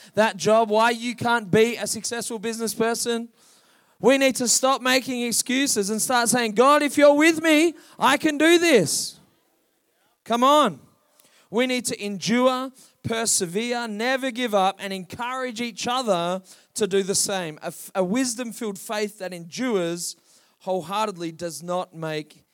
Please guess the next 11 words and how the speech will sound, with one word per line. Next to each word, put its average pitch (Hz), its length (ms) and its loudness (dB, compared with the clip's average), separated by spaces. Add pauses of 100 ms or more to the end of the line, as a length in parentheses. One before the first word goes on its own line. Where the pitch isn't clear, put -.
excuses. 147 880 -12 (580)
And 160 100 -16
my 170 100 -8
final 208 360 -8
point 190 320 -10
is 160 180 -14
this. 135 480 -14 (680)
A 170 40 -16
faith 220 400 -6
that 233 160 -6
endures 170 880 -8